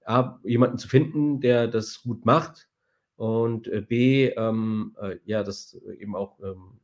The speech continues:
ähm, schnell und, ähm, zu, so in seinem Sinne. Und wenn man jetzt im Grunde jemanden hat, der einfach für einen schreibt und man diktiert einfach nur die wichtigsten Buzzwords, dann, ähm, ja, also das geht ja natürlich auch. Du gibst Stichwörter und der schreibt den ganzen Artikel. Also das ist wirklich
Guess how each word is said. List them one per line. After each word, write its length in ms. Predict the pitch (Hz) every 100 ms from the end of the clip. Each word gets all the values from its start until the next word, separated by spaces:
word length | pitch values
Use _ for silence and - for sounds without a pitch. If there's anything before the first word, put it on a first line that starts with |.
| 98
ähm, 300 | 95 90 92
schnell 380 | - 110 120 135
und, 300 | 110 104 101 -
ähm, 380 | 98 95 92 98
zu, 340 | - 98 90 - _ _
so 380 | _ 113 - 117
in 120 | 123
seinem 200 | 117 117 110
Sinne. 360 | 156 143 - - - _ _
Und 200 | 117 110
wenn 100 | 117
man 100 | 127
jetzt 200 | 147 170
im 240 | 127 143 131
Grunde 400 | 156 156 131 127
jemanden 300 | 135 123 120
hat, 160 | 135
der 100 | 123
einfach 260 | 123 127 117
für 200 | - 120
einen 140 | 117
schreibt 420 | - 110 143 165
und 80 | 117
man 120 | 110
diktiert 300 | 101 - 156 110
einfach 180 | 104
nur 160 | 110 107
die 140 | 98 104
wichtigsten 380 | 123 98 -
Buzzwords, 480 | 98 113 92 101 -
dann, 340 | 101 98 92 98
ähm, 240 | 95 95 101 _ - _ _ -
ja, 220 | 98 -
also 140 | - 101
das 120 | 120
geht 120 | 127
ja 80 | 113
natürlich 220 | 104 104
auch. 140 | 117 107
Du 60 |
gibst 140 | 101 -
Stichwörter 420 | 127 - 120 110
und 100 | 107
der 80 | 101
schreibt 220 | 107 -
den 100 | 101
ganzen 180 | 101 101
Artikel. 380 | - - 87 -
Also 180 | 90 90
das 200 | 101 98
ist 160 | -
wirklich 400 | 104 107 101 -